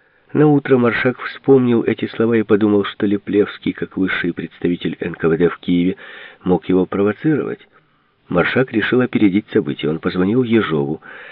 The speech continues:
донес на Леплевского, и тот был арестован.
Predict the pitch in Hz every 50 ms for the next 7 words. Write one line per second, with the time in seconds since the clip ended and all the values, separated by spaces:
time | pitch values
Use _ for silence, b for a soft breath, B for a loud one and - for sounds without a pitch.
0 | B B B B - 104 104 110 117 110 - - 107 104 101 101 98 - 104 90
1 | 85 78 69 - - - 98 95 98 104 101 - - 117 104 87 78 90 85 82
2 | 80 76 73 - - - - 65 62 60 57 58